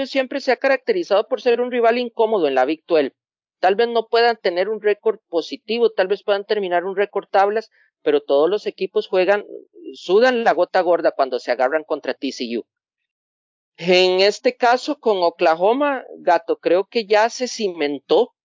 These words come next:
o ya verdaderamente vemos un, un, unos nuevos aires dentro de los Sooners.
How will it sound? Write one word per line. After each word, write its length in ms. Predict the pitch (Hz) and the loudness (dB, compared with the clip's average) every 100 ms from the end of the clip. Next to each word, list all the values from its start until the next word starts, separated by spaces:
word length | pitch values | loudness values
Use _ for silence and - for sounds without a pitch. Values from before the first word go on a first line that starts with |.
| _ _ _ _ | _ _ _ _
o 160 | 147 139 | -6 -2
ya 200 | 143 147 | 0 0
verdaderamente 920 | 185 190 160 156 185 180 185 190 196 | 0 0 2 2 0 -2 -8 -6 -4
vemos 400 | 160 165 190 - | -2 -4 -8 -12
un, 80 | 170 | -12
un, 760 | 180 175 - 147 156 175 156 - | -12 -14 -10 -8 -6 -8 -12 -8
unos 240 | 147 175 175 | -4 -2 0
nuevos 440 | 175 180 185 - | 2 4 2 2
aires 380 | 160 175 202 165 | 2 2 0 0
dentro 340 | 147 139 135 | 0 2 0
de 100 | 123 | 0
los 180 | 123 117 | 0 -2
Sooners. 380 | - 170 196 190 | -2 -2 -2 -4